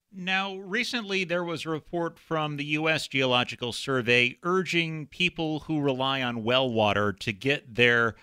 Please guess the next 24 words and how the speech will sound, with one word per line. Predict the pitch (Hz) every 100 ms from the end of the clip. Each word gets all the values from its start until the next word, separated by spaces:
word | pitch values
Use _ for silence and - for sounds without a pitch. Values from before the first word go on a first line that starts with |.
| _
water | - 120 151 151
sources | 131 - 139 117 127 104
tested | - - 151 - - 117 107
for | - 117 110 110 - _ _ _ -
arsenic | 143 147 - 135 131 - - _ -
and | 123 120 113 107 - -
uranium. | 113 113 117 117 98 82 80 - _ _ _ _ -
Can | - 180 175 170
you | 175 180 175 175
e-, | 170 160 170 165
explain | 175 - - 185 190 185 175 170 170 - 170 170
why | 139 160 185
that | 170 156 151
is | 180 208 170
and, | 165
and | 151 143 139
why | 147 151
this | 143 -
is | 123
an | 135
important | 131 - 156 131
step | - - 113
to | -
take? | - 104 76 -